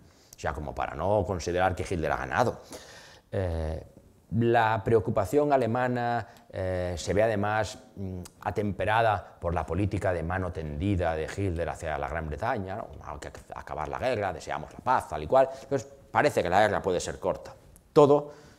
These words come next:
se empieza a torcer, o definitivamente se tuerce, cuando se aventuran en la guerra, eh, rusa, eh, cuando se hace, eh, pues, claro que el conflicto va para largo.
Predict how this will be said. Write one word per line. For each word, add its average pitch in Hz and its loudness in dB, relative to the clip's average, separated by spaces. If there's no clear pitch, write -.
se - -2
empieza 101 2
a 87 0
torcer, 90 4
o 78 -2
definitivamente 95 -4
se 104 -4
tuerce, 110 2
cuando 76 0
se - -4
aventuran 85 0
en 78 -8
la 76 0
guerra, 80 0
eh, 76 -6
rusa, 117 0
eh, 65 -8
cuando 76 -4
se - -6
hace, 76 -4
eh, 65 -10
pues, - -14
claro 92 2
que 85 -4
el 80 -2
conflicto 76 -6
va 69 0
para - -10
largo. - -14